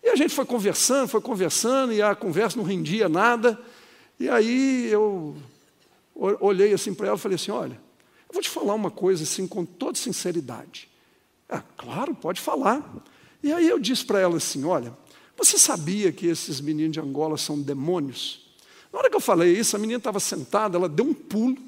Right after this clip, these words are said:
e ela fez assim, desse jeito, eu vou tentar descrever.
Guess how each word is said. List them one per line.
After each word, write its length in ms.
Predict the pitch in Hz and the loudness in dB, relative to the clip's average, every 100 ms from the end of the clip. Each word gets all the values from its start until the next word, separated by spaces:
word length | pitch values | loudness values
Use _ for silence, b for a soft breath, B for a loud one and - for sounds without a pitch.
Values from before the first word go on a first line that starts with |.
| - _ _ _ B B B B | -20 _ _ _ B B B B
e 120 | 208 | 4
ela 140 | 254 294 | 4 4
fez 300 | - 269 262 | 0 0 2
assim, 300 | - 262 240 | 4 2 2
desse 380 | 190 359 - | 2 4 4
jeito, 380 | 214 143 123 120 | 2 -2 -4 -4
eu 40 | 147 | -4
vou 100 | 196 | -2
tentar 340 | 220 175 185 | -2 0 -2
descrever. 560 | 170 - 180 139 117 | -2 -4 -4 -6 -8